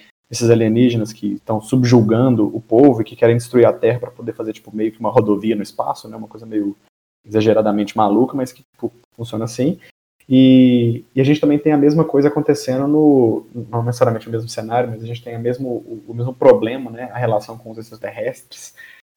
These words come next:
acontecendo no Guerra dos Mundos, que também é um livro clássico, né, do Wells. E no Guerra dos Mundos a gente tem uma invasão alienígena que basicamente tá aí dizimando a Terra.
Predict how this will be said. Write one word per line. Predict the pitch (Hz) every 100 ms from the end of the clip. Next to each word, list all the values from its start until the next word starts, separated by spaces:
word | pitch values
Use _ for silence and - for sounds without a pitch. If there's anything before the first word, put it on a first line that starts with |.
| -
acontecendo | 131 131 135 135 131
no | 139
Guerra | 127 131 139
dos | 147
Mundos, | 131 131 127 117 107 -
que | -
também | 113 113 113
é | 117
um | 123 120
livro | 117 117
clássico, | - 107 120 - -
né, | 117 110
do | 120 113
Wells. | 110 113 156 - - _ _ _ _
E | 131 135 135 131 123 117 117 -
no | 131
Guerra | 127 139
dos | 139 135 127
Mundos | 123 156
a | 131
gente | 123 -
tem | 123
uma | 127
invasão | 123 123 120 113 131 156
alienígena | 120 113 113 127 143 139
que | -
basicamente | 113 113 - 113 113 113
tá | 113
aí | 110 107 110 -
dizimando | 117 117 113 110 110
a | 123
Terra. | 127 131 165